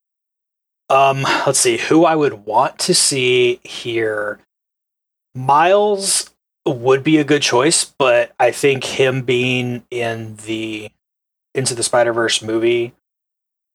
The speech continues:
he's had his moment. I want to let this happen in a way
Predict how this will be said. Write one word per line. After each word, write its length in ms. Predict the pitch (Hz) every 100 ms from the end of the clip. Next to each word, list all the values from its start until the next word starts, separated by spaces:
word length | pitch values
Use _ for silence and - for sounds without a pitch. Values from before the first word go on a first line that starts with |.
| _
he's 400 | - - 135 120
had 240 | - 127 123
his 180 | 120 113
moment. 360 | 117 120 120 -
I 220 | 117 113 110 120
want 280 | 117 131
to 720 | - - 135 127 120 113 107 110
let 280 | 117 117 -
this 240 | - 107 -
happen 600 | - 104 - 113 113 113
in 160 | 110 107
a 120 | 104
way 640 | 98 101 101 101 98 95